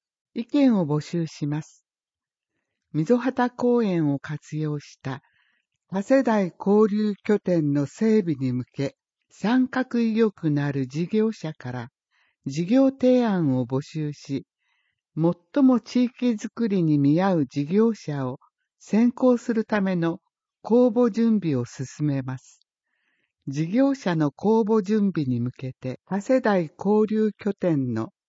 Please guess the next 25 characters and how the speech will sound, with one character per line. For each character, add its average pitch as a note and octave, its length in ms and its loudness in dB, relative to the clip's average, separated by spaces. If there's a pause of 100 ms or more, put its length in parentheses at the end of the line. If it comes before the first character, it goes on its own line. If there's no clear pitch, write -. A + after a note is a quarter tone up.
(160)
施 - 300 2
設 C4 180 -2
イ B3+ 120 4
メ B3 200 2
ー G3+ 60 -2
ジ D#3 160 -4
を C#3+ 100 0
作 - 300 -10
成 G#3 260 0
し - 180 -6
ま G3 160 0
し - 100 -20
た E3 140 -6
の B2+ 160 -6
で、 B2 200 -10 (960)
皆 A#3+ 300 4
さ C4 180 0
ん A3+ 100 0
か F#3 140 -6
ら D#3 120 0
の D3 160 2
意 D3 180 -2
見 G#3+ 280 0 (120)
等 F#3+ 160 -2
を C#3+ 380 -6